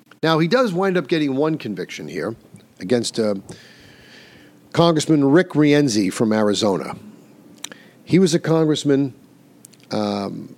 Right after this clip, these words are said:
from two thousand three to two thousand nine. He was convicted in twenty thirteen by a federal jury of seventeen felony offenses. Seventeen!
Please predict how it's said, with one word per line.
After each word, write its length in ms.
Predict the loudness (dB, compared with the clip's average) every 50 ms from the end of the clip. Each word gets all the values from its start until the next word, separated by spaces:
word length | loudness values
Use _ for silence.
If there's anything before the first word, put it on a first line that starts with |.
| -12 -6
from 220 | -4 -4 -4 -4
two 200 | -4 -2 0 2
thousand 380 | 4 4 4 2 2 0 -2 -2
three 200 | 2 2 2 2
to 60 | 2
two 120 | 0 0 0
thousand 340 | 2 2 0 0 -2 -4
nine. 340 | -4 -2 -2 -2 -4 -6 -8
He 100 | -6 -4
was 140 | -4 -4 -4
convicted 500 | -4 -6 -2 0 2 0 2 2 0 0
in 100 | 0 0
twenty 280 | -2 -2 0 0 0 0
thirteen 640 | 0 0 0 0 0 -2 -2 -2 0 0 -2 -2
by 160 | -2 -4 -4
a 60 | -4
federal 400 | -4 0 0 2 2 2 2 0
jury 480 | 0 0 0 0 0 0 0 -4 -4 -8 -12 -20 -20 -20 -20 -20 -20 -20 -20 _ _
of 160 | -2 -2 -2
seventeen 880 | -2 -2 0 2 4 4 4 2 -2 -2 0 2 2 2 2 2 0 -2
felony 460 | 0 0 2 2 2 2 0 0 -2
offenses. 440 | -2 -2 -4 -4 -4 -4 -8 -6 -2
Seventeen! 680 | 2 2 2 4 2 2 2 2 2 2 2 0 -2